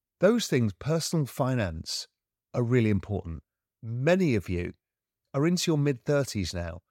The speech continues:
You're just at that point where you're having kids, you're trying to figure this out, your career's taking off, and there's a lot to figure out and things are expensive and you can't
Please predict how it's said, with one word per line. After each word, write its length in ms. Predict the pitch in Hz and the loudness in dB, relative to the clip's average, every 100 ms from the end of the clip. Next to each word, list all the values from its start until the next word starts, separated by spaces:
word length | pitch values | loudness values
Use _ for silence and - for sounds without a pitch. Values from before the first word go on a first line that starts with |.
| _ | _
You're 100 | 139 | -6
just 260 | 135 196 - | -4 -2 -2
at 60 | 165 | 0
that 180 | 139 | 0
point 240 | - 165 104 | 0 -2 0
where 120 | 104 | 0
you're 100 | 101 | -2
having 380 | 95 143 147 135 | -2 -2 0 0
kids, 320 | - 131 - | 0 -2 -2
you're 80 | 98 | -6
trying 200 | - 160 | -4 -2
to 60 | |
figure 240 | 147 151 131 | -2 -2 -2
this 220 | 123 - | -4 -2
out, 240 | 123 113 - _ _ | -2 -2 -6 _ _
your 140 | 123 | -4
career's 460 | 117 - 143 170 151 | -2 -2 0 0 -2
taking 380 | - 135 - 104 | 0 -2 0 0
off, 300 | 98 92 - _ _ _ - | 0 -2 -8 _ _ _ -2
and 120 | 123 | 0
there's 100 | 120 | 2
a 60 | |
lot 300 | 127 135 185 107 | 2 4 2 0
to 80 | |
figure 280 | 147 143 107 | 0 0 2
out 220 | 98 95 _ _ | 0 -2 _ _
and 180 | 117 113 | -10 -4
things 300 | 170 165 151 | -2 0 0
are 60 | 139 | 0
expensive 640 | 104 - 135 135 131 127 | -2 -2 -2 0 -2 -2
and 100 | 104 | -2
you 80 | 90 _ _ _ | -4 _ _ _
can't 420 | - 143 143 139 | -8 -2 0 0